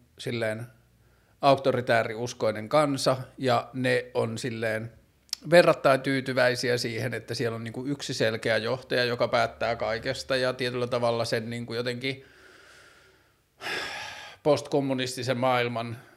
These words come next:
niinku todellisuus on sellainen, että se venä-,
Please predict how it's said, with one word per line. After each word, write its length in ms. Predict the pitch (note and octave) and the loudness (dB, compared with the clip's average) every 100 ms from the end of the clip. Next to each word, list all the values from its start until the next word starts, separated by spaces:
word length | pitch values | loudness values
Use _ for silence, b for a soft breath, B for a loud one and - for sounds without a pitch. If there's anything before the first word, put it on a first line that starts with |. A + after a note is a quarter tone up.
| B | B
niinku 220 | B2 A#2+ | -8 -4
todellisuus 680 | A#2+ B2+ B2 A#2 - B2+ B2 | 0 2 2 -2 -4 -6 -4
on 120 | C3 | -4
sellainen, 540 | B2 B2+ B2 C3 C#3 D3+ | -2 -2 -2 -4 -4 -4
että 300 | D#3 - C#3 | -6 -4 -4
se 140 | B2+ | 0
venä-, 340 | C3 C3 C3 | 0 0 -2